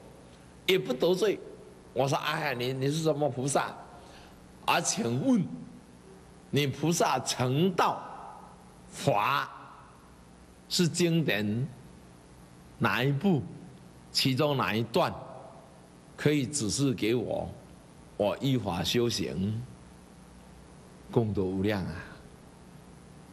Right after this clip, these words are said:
第二，请问你在什么时代出生的年代？第二，啊，请问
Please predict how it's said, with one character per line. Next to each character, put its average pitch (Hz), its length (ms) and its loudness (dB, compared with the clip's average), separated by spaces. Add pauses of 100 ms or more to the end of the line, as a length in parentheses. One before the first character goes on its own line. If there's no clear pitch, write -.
(280)
第 117 160 2
二， 110 220 2 (720)
请 165 300 4
问 214 260 6 (1400)
你 143 200 2
在 180 440 4
什 151 160 2
么 180 140 4
时 151 220 0
代 190 220 0 (680)
出 214 300 2
生 208 200 4
的 170 100 4
年 143 260 2
代？ 180 200 0 (1700)
第 110 160 2
二， 127 200 -2 (400)
啊， 185 180 4
请 160 340 2
问 247 160 4